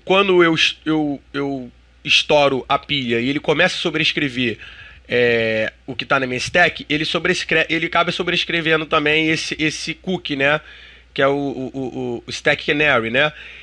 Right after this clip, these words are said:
E quando ele sobrescreve e-, esse cookie, antes de executar a, a instrução hatch, ele faz uma validação pra saber se esse cookie foi sobrescrito. Se esse cookie foi sobrescrito, que ele vem antes,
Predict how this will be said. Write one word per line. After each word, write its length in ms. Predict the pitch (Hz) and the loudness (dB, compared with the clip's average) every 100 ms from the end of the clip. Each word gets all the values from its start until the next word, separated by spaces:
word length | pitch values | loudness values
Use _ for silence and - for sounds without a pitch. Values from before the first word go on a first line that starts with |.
| - _ | -20 _
E 100 | 185 | 0
quando 180 | - 220 | 4 6
ele 120 | 226 | 6
sobrescreve 800 | - 190 180 - 160 151 143 - | 4 2 2 4 4 4 2 -2
e-, 240 | 120 139 - | -4 -4 -4
esse 240 | 135 - | -6 -8
cookie, 340 | 135 196 190 - | -6 -6 -4 -2
antes 300 | 202 262 302 | 4 6 6
de 80 | 185 | 2
executar 840 | 202 185 175 - 139 123 - - - _ | 2 0 -4 0 2 2 0 -20 -20 _
a, 260 | - 120 127 | -2 -2 0
a 40 | |
instrução 360 | 127 - 135 139 | -2 -2 -4 -2
hatch, 300 | 135 180 175 | 2 2 2
ele 100 | 170 | -2
faz 240 | 175 180 | 2 2
uma 180 | 180 190 | 2 2
validação 960 | 185 190 196 202 214 - - 208 220 175 - - - | 4 2 2 2 2 0 -2 2 2 0 -6 -20 -4
pra 140 | - 196 | 0 2
saber 280 | 196 175 | 2 0
se 80 | 185 | 0
esse 140 | 202 208 | -2 -6
cookie 260 | - 190 | -6 -10
foi 140 | - 196 | -6 -4
sobrescrito. 680 | 202 190 202 - 156 139 - - - | 0 2 2 2 0 -2 -10 -20 -10
Se 120 | - | -2
esse 140 | 233 240 | 0 0
cookie 200 | 220 - | -4 -4
foi 120 | 180 | -4
sobrescrito, 720 | 185 160 147 - 214 214 - - - - | -2 0 0 2 0 0 -6 -16 -18 -2
que 80 | |
ele 120 | 156 156 | 0 2
vem 240 | 147 139 - | 0 0 2
antes, 400 | 196 208 - | 4 6 4